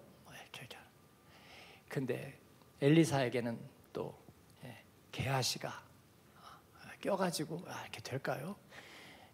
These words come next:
예, 부목사님들은 그런 역할 하면 안 돼요.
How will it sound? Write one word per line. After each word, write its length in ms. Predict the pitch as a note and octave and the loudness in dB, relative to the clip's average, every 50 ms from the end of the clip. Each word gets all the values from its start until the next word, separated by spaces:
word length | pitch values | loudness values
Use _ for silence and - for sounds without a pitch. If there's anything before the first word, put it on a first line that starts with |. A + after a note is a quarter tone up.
| - - A2+ - - - - - - F3+ | -14 -12 -10 -10 -10 -12 -14 -12 -10 -10
예, 80 | F3 | -10
부목사님들은 680 | - - D3+ D3+ D#3 - - D#3+ C3+ C3+ B2+ B2+ B2 | -6 -2 0 0 0 2 2 2 2 2 0 -2 -2
그런 220 | - - - D3 D#3+ | -2 0 2 2 4
역할 200 | D3 - - C3 | 2 2 0 -2
하면 180 | B2+ B2+ B2 | -2 -2 -4
안 80 | A2 A2 | -6 -6
돼요. 220 | - A#2 A2+ - | -8 -10 -10 -10